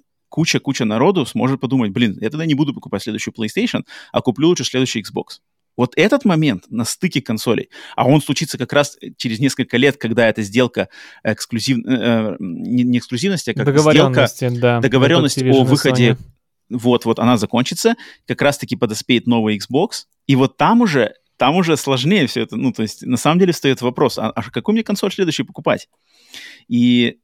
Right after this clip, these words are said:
Speaker 1: PlayStation давит на то, что потребители как раз-таки будут, а, то есть, а, им будет нанесен ущерб, потому что им придется,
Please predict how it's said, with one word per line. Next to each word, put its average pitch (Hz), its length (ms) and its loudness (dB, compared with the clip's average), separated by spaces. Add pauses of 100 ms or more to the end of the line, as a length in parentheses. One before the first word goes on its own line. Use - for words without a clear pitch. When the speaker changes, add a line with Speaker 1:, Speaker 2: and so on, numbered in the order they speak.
(640)
Speaker 1:
PlayStation 131 440 -2
давит 127 280 2
на 107 100 -4
то, 156 140 -2
что 113 300 0 (240)
потребители 123 580 -2
как 113 140 -10
раз-таки - 320 -4
будут, 127 400 -2 (960)
а, 98 280 -8
то - 100 -12
есть, - 120 -12
а, 90 140 -12
им 117 280 -6
будет 135 220 -2
нанесен 120 440 2 (360)
ущерб, 208 520 0
потому 113 280 -2
что - 160 -2
им 127 140 4
придется, 127 600 -2